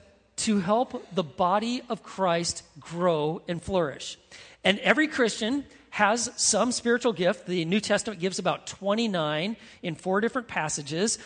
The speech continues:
but it's n-, not meant to be exhaustive, but really representative, that there's all sorts of different gifts that God gives believers to help the body, the church, the called out ones, grow. They come into two major categories,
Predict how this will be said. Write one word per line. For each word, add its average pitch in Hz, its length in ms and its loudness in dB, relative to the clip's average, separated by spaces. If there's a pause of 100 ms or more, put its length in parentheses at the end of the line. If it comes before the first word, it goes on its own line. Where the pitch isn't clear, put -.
(160)
but 233 100 4
it's 220 160 -4
n-, 262 340 0
not 262 260 -2
meant 240 140 -4
to 202 60 -8
be 196 140 0
exhaustive, 185 680 -2
but 208 140 -2
really 240 480 0
representative, 185 1000 -2 (420)
that 254 100 4
there's 262 220 2
all 294 260 2
sorts 294 300 -4
of 170 140 -6
different 214 320 -2
gifts - 580 -2 (280)
that 202 160 0
God 196 260 4
gives 170 480 2 (260)
believers 165 640 2 (240)
to 202 100 2
help 175 440 0
the 190 80 0
body, 156 480 2
the 175 140 0
church, - 680 -4 (160)
the 185 80 -2
called 226 320 2
out 180 180 4
ones, 147 400 -4 (140)
grow. 214 340 2 (460)
They 196 80 2
come 208 200 2
into 180 140 -2
two 214 200 0
major 208 240 0
categories, 160 840 -2